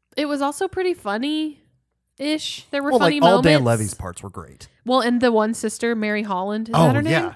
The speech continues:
Speaker 2: yeah. She's so
Speaker 1: Her character was hysterical.
Speaker 2: she's so quirky. It just, like, random and just had these, would ha-, do these weird outbursts or actions. She was a very, she, her performance was very physical, and it was very, it was
Speaker 1: Yes.
Speaker 2: very good.
Speaker 1: Well, and she's a comic, so that makes sense.
Speaker 2: Right.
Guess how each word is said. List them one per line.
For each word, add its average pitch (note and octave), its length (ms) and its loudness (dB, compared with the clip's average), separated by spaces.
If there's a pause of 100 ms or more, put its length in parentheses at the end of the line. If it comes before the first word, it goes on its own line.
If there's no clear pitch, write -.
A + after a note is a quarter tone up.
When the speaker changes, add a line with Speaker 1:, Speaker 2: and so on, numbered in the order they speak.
Speaker 2:
yeah. G#2+ 300 -6
She's - 280 -4
so B2+ 420 4
Speaker 1:
Her C#4+ 160 -4
character A#3 340 0
was F#3+ 140 -4
hysterical. A#3+ 520 2
Speaker 2:
she's F#3 100 -2
so F#3+ 200 6
quirky. D3+ 580 0 (140)
It D3 140 2
just, C3+ 240 0
like, C3 320 2 (220)
random C3+ 640 2
and A2 120 0
just A#2 140 -4
had D3 180 2
these, C3 160 -2
would B2 240 -2
ha-, B2 140 -4
do C#3+ 160 -4
these C3+ 160 -2
weird C3+ 320 -4
outbursts D3 540 0
or A2 120 -8
actions. C#3+ 460 -6
She - 80 -6
was C#3+ 100 -2
a C3+ 60 -2
very, F3 200 -2
she, D3 140 -6
her F3 260 -2
performance F#3+ 360 -6
was A#2+ 100 -6
very C#3 220 0
physical, A2+ 360 -4
and G#2+ 80 -4
it G2+ 40 -8
was F#2+ 100 -8
very, G#2 160 -2
it - 40 0
was G#3 40 2
Speaker 1:
Yes. D#3+ 380 2
Speaker 2:
very G#2 240 -2
good. F2 300 -12
Speaker 1:
Well, A3+ 120 0
and G#3 140 -4
she's G#3+ 180 -12
a F#3+ 220 -8
comic, F3+ 480 -16
so F#3 140 -14
that F3+ 120 -12
makes F#3 200 -18
sense. G3 260 -14
Speaker 2:
Right. E2+ 240 -2